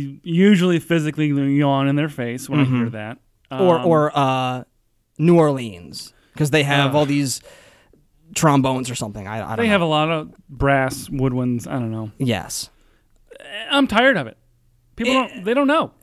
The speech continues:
Speaker 1: They
Speaker 2: it's
Speaker 1: don't
Speaker 2: like
Speaker 1: know.
Speaker 2: nails on a chalkboard to
Speaker 1: Mm-hmm,
Speaker 2: us.
Speaker 1: mm-hmm.
Speaker 2: Anyway, so,
Speaker 1: Yeah.
Speaker 2: so we'd like to tell you where we think music is really happening
Speaker 1: Mm-hmm.
Speaker 2: now.
Speaker 1: And there's music happening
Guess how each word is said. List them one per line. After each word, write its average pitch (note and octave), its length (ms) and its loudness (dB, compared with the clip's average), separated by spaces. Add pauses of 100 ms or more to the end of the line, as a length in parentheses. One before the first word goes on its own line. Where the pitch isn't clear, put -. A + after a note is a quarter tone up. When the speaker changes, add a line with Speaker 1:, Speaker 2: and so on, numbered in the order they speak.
Speaker 1:
They D3+ 120 -2
Speaker 2:
it's C#4 60 2
Speaker 1:
don't B3+ 100 2
Speaker 2:
like A#3+ 140 2
Speaker 1:
know. C#4 60 -2
Speaker 2:
nails C4 220 0
on B3+ 80 2
a A#3+ 60 2
chalkboard C4 520 2
to G3+ 80 2
Speaker 1:
Mm-hmm, A#2+ 220 -2
Speaker 2:
us. D#3 200 -8
Speaker 1:
mm-hmm. E3 140 -10 (720)
Speaker 2:
Anyway, F#3 760 0
so, - 180 0 (160)
Speaker 1:
Yeah. - 60 -16
Speaker 2:
so A#3 180 0
we'd D4 320 -2
like B3+ 360 -2
to F#3+ 320 -2
tell F3+ 380 -2
you C#4 380 -4
where F#3+ 260 2
we F#3 160 -2
think F#3 280 -6
music D#3 360 2
is D3+ 320 -2
really C#3+ 800 0
happening A2 540 -6
Speaker 1:
Mm-hmm. G2 100 -4
Speaker 2:
now. F2 720 -10
Speaker 1:
And C#3+ 120 -2
there's A3 160 0
music A#3+ 280 2
happening C3+ 500 -4